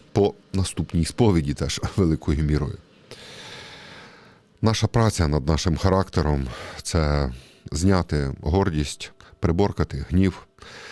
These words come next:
відкинути нечистоту, відновити молитву і так далі, і так далі. В кожного є своє абсолютно. Тут, е, досі наводити приклади, тому що, і як не наводь, в кожної людини буде щось своє. Е, свій пагорб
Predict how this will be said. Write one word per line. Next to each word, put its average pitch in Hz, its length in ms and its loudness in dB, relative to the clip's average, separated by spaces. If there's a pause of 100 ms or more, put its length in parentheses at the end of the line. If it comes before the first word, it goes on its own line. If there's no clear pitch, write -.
(260)
відкинути 87 640 2
нечистоту, 85 880 0
відновити 80 600 0
молитву 90 540 0
і 82 80 -2
так 82 180 -2
далі, 82 240 2
і - 20 2
так 78 160 -4
далі. 80 180 0
В - 60 -4
кожного 85 400 -2
є 71 120 0
своє 73 300 -2
абсолютно. 87 520 0
Тут, - 300 -6 (360)
е, - 80 -4 (160)
досі 78 360 0
наводити 73 440 2
приклади, 73 480 -2
тому 71 260 -6
що, 78 500 -2
і 80 120 -4 (120)
як 87 320 -2
не 87 60 2
наводь, 78 320 0
в - 60 -18
кожної 73 360 -2
людини 71 360 -2
буде 69 360 -2
щось - 340 -8 (240)
своє. 69 380 -2 (800)
Е, - 220 -4
свій 135 220 0
пагорб 110 440 0